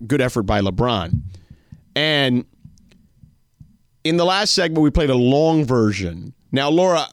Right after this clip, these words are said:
I, I wanna play the short version of it here in a second. But basically, McMenamin, and I think LeBron took liberties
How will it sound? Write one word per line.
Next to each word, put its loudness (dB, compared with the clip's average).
I, -2
I 0
wanna 0
play 0
the 0
short 0
version 0
of -8
it -12
here -6
in -6
a -4
second. -4
But -6
basically, 0
McMenamin, 0
and -2
I -2
think -4
LeBron 0
took -2
liberties 2